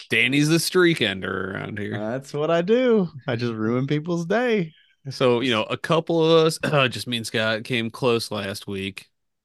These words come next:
Speaker 2: Yeah.
Speaker 1: This week, we, we learned how to bet last week, I guess. We're, we're amateur now, so we're gonna, we're gonna light the world on fire with this one, huh?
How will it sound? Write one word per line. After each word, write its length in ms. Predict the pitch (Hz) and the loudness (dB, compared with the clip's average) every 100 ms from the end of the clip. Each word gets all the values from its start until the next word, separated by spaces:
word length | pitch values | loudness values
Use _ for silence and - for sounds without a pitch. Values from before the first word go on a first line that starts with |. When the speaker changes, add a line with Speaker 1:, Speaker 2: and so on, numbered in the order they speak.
| _ _ _ _ _ - | _ _ _ _ _ -8
Speaker 2:
Yeah. 60 | 117 | -4
Speaker 1:
This 200 | 123 139 | -4 0
week, 260 | 127 117 - _ _ _ _ _ _ _ | 0 0 -8 _ _ _ _ _ _ _
we, 200 | 127 120 | -2 0
we 220 | 117 123 120 | 0 -2 0
learned 500 | 110 104 104 123 139 _ _ _ _ - | 0 0 0 -2 -6 _ _ _ _ -4
how 100 | 120 | -2
to 60 | |
bet 240 | 117 113 82 | 0 0 0
last 320 | 110 113 - | -4 -6 -6
week, 180 | 113 120 | -6 -4
I 60 | |
guess. 340 | 113 113 120 - | -4 -4 -6 -6
We're, 240 | 110 110 - _ _ _ _ | -4 -4 -8 _ _ _ _
we're 160 | 117 120 | -4 -2
amateur 460 | 117 107 113 - 113 | 0 -2 -4 -2 -2
now, 440 | 110 107 110 131 | 0 -2 -2 -4
so 400 | 127 - 104 104 | -6 -4 -4 -2
we're 140 | 104 110 | -4 -4
gonna, 320 | 120 110 107 - _ - | -2 -2 -6 -10 _ -8
we're 80 | |
gonna 100 | 120 | -4
light 120 | 110 110 | -4 -4
the 60 | |
world 240 | 110 120 131 | -4 -4 -4
on 100 | 107 | -8
fire 240 | 95 101 | -8 -8
with 120 | 104 | -8
this 160 | 95 104 | -10 -12
one, 160 | 104 104 | -10 -8
huh? 160 | 113 | -10